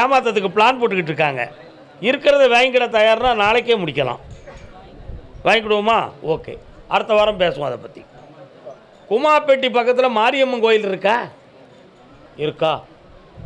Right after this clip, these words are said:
இருக்கா? அது பக்கத்துல வயல்வெளிகள் இருக்கா?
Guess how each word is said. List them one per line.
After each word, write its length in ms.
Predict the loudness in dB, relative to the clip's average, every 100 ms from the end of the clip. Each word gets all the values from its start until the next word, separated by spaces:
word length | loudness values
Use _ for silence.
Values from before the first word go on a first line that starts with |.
| -18 -18 -20 -20 -14 -8
இருக்கா? 260 | -4 -2 -2 -6 -18 -20 -20 -2 0
அது 100 | 2
பக்கத்துல 320 | 0 0 2 2 4
வயல்வெளிகள் 600 | 2 4 2 2 2 0
இருக்கா? 280 | 0 -2